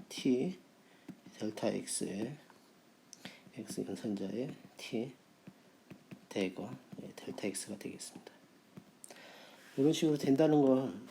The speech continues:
알 수 있으니까 요거 갖다가 집어넣어서 생각을 해보면 이런 식으로, 예, 사 번식으로 쓸 수가 있는데, 어, 그래서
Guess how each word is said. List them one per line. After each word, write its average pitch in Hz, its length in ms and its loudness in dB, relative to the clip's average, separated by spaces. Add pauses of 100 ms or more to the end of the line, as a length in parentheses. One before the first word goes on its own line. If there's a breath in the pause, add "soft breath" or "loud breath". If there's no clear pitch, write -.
알 120 120 0
수 - 100 2
있으니까 120 420 2
요거 131 240 6
갖다가 127 440 6
집어넣어서 127 560 8
생각을 135 420 4
해보면 131 460 8
이런 117 240 6
식으로, 110 580 4 (600 soft breath)
예, 98 80 -2
사 131 160 2
번식으로 135 320 4
쓸 147 120 0
수가 - 220 2
있는데, 101 440 2 (1000 loud breath)
어, - 320 -4
그래서 117 400 -2